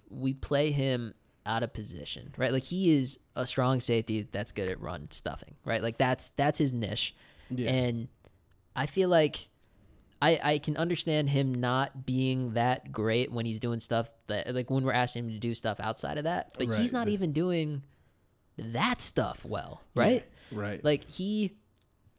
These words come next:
Speaker 1: I mean, the play that really comes to mind is that, that forty-nine yard run
Speaker 2: <laughs>
Speaker 1: that,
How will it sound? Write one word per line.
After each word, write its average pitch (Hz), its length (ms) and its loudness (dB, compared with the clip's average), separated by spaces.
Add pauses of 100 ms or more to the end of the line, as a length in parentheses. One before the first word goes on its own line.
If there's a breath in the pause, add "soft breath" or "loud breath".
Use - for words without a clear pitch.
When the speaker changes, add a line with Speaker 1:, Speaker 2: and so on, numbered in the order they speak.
(420)
Speaker 1:
I 160 60 0
mean, 160 120 2
the 139 80 0
play 185 200 2
that 165 100 6
really 165 200 4
comes 147 260 -4
to 131 60 -4
mind 135 360 2
is 117 160 2
that, 120 380 0
that 117 300 -2
forty-nine 127 800 2
yard 123 380 4
run 120 360 0 (200)
Speaker 2:
<laughs> - 1300 -2
Speaker 1:
that, 117 280 0